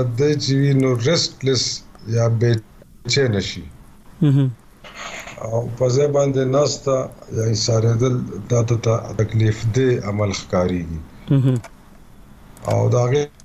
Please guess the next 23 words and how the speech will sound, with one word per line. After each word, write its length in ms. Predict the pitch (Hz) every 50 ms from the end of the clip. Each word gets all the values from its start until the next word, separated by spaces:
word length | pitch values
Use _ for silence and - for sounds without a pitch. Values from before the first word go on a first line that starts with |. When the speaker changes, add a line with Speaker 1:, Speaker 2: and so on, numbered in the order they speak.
| - - - -
Speaker 1:
د 160 | - 151 147
وجې 260 | 143 139 143 139 131 135
نه 140 | 131 131
دی 220 | 131 123 131 139 139
بیا 220 | 127 131 135 127
ګرځېږي 680 | 127 120 127 123 113 113 127 147 151 151 147 147 147 -
او 120 | 117 113
د 180 | 113 117 110 110
ګرځېدو 480 | 123 117 113 123 123 123 120 143 156
له 100 | 147 143
کبله 400 | 139 143 127 120 113 123 123 123
بیا 160 | 117 113 113 110
د 120 | 107 113
ته 180 | 110 - 117 110
نور 260 | 110 110 120 120 117
هم 260 | 110 110 117 110 117
تکلیف 340 | - 101 - - 104 104 - - - - - - - -
زیاتېږي. 580 | - - - 92 87 - - 95 85 80 80 78 - - - - -
Speaker 2:
مهم. 300 | 160 147 135 135 131 123 - - - - - - - - - - - - - - - - - - - - - - - - - - - - - - - - - - - - - - - - - - -
Speaker 1:
دغسې 580 | 120 120 120 123 135 143 143 151 147 127 - 139
د 280 | 139 135 127 135 131
ده 120 | 123 156 147
خوراک، 460 | 127 127 123 135 131 135 143 147